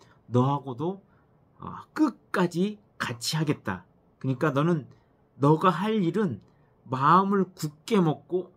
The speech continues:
용기를 가져라. 그리고 모세한테 일러준 율법 있지? 그거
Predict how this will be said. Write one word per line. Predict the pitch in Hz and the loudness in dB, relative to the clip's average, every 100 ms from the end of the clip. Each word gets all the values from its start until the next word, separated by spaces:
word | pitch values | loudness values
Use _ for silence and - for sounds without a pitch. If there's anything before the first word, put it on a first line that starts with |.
| 135 | -4
용기를 | 139 156 165 156 170 165 | 0 4 2 2 0 0
가져라. | - 120 127 107 87 _ _ | -4 -2 -2 -2 -6 _ _
그리고 | - 135 147 214 117 - _ _ _ _ | -4 -2 0 -2 -4 -10 _ _ _ _
모세한테 | 113 120 156 160 170 151 131 | -4 0 2 2 -2 -4 -4
일러준 | 127 131 131 135 117 | -4 0 -2 -2 -2
율법 | 117 - 151 | -2 -2 -4
있지? | 143 - 226 117 - _ _ _ | -4 -4 -2 -2 -6 _ _ _
그거 | - 156 196 220 214 | -6 -2 0 0 -2